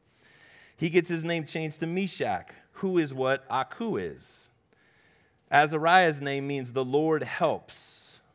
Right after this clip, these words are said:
See, all these guys, they have names that actually mean something, that are tied to their relationship to their God. And,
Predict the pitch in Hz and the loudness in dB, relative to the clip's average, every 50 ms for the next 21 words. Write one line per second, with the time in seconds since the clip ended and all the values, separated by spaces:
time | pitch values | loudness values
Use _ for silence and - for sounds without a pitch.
0 | _ _ _ _ - - 151 151 147 151 165 170 151 156 143 135 - 165 175 160 | _ _ _ _ -14 -10 -6 -4 -2 -2 -2 -2 -4 -6 -6 -6 -4 -4 -4 -4
1 | 123 107 117 135 135 135 131 120 120 131 147 165 175 147 101 110 110 117 123 117 | -4 -6 -8 -8 -8 -8 -10 -8 -8 -8 -8 -8 -8 -10 -10 -8 -6 -6 -6 -8
2 | - - 113 117 117 113 123 143 185 214 180 - - 104 95 87 - - 95 92 | -10 -12 -10 -8 -8 -8 -8 -8 -8 -10 -12 -12 -14 -14 -14 -14 -14 -16 -14 -14
3 | 90 104 104 101 101 - - - - - 151 151 160 160 170 156 147 - - 147 | -12 -12 -12 -12 -12 -12 -12 -12 -8 -8 -6 -6 -6 -8 -10 -14 -16 -18 -18 -14
4 | 139 131 135 131 127 120 120 123 131 131 123 - 127 120 - - 117 101 - 123 | -10 -10 -10 -10 -10 -10 -10 -12 -12 -14 -14 -16 -16 -14 -14 -14 -16 -14 -14 -14
5 | 113 110 107 101 98 98 120 143 156 - - - - - - _ _ _ - - | -14 -12 -12 -12 -12 -10 -8 -6 -6 -6 -8 -12 -14 -16 -20 _ _ _ -20 -20
6 | - - - - - - - _ _ _ _ _ _ _ - 120 113 | -20 -20 -20 -20 -20 -20 -20 _ _ _ _ _ _ _ -10 -10 -10